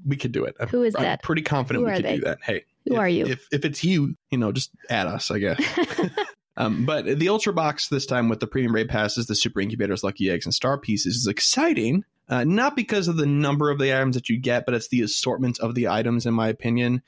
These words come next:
Speaker 1: This is, like, the perfect box that you would want,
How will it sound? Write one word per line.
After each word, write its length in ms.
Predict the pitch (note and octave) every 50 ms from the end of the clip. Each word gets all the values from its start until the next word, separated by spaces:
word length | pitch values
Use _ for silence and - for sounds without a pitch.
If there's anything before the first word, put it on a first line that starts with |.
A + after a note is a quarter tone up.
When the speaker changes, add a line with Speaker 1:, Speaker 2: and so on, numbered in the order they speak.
| - _ _
Speaker 1:
This 340 | B2+ B2+ C3 B2+ B2+ -
is, 200 | - C3+ A#2+ -
like, 220 | A#2+ A#2+ A#2+ A2+ -
the 280 | B2 A#2+ A2+ A2 A2
perfect 500 | A2+ - - A#2+ A#2 - - A2+ - -
box 260 | _ A2+ A2+ A2+ - -
that 120 | A#2 A#2
you 140 | A#2+ A#2 A#2
would 160 | A#2 A#2 A#2+ - B2
want, 320 | G#2+ G#2+ B2 E3 - -